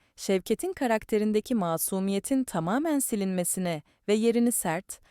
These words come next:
öfkeli ve hayata karşı bilenmiş bir adamın almasına neden olur. Hapishane, Şevket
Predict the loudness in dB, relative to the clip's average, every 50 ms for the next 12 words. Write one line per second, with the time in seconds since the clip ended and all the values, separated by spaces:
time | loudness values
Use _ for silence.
0 | _ _ _ 0 0 0 0 -2 -2 -2 -2 -2 -4 -8 _ _ _ _ -2 -2
1 | 0 0 0 2 2 0 0 -2 -4 -2 0 0 0 0 0 -2 -2 -2 0 0
2 | 0 0 2 0 -2 -2 -4 -2 -2 0 2 2 2 2 2 2 2 2 2 2
3 | 2 2 0 0 0 0 -2 0 0 -2 -2 -2 -2 -2 -2 -4 -4 -6 -8 -10
4 | -12 -18 -20 _ _ _ _ _ _ -4 -2 -2 -2 -2 -2 -2 -2 -2 -2 -2
5 | -4 -6 -10 -14 _ _ _ _ _ _ -6 -2 -2 -2 -2 -2 -4 -4 -4 -4
6 | -4 -8 -12 -12